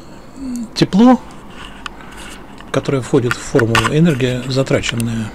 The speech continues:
полученная, которая входит в формулу для К П Д, это полученное телом тепло, полученное газом тепло. И понятно, что здесь в процессе два-три газ получает тепло. Вот мы его и рассчитаем.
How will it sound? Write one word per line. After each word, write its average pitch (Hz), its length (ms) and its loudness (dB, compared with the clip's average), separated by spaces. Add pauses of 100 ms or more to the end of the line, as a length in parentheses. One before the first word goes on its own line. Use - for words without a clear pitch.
(100)
полученная, 110 480 4
которая 120 460 0 (920)
входит 123 320 -2
в - 100 -6
формулу 120 560 2 (1040)
для 127 200 0
К - 120 -2
П 160 120 0
Д, 214 200 6 (520)
это 139 140 0
полученное 156 640 4
телом 147 340 2
тепло, 117 340 0 (160)
полученное 127 420 0
газом 101 360 2
тепло. - 260 -12 (1000)
И 175 80 4
понятно, 165 400 4
что - 180 0
здесь 143 300 2
в - 60 -10
процессе 139 540 0
два-три 123 580 0 (800)
газ 117 220 -2
получает 120 580 -4
тепло. - 340 -16
Вот 170 160 0
мы 170 120 4
его 139 140 0
и - 20 -4
рассчитаем. 110 500 -10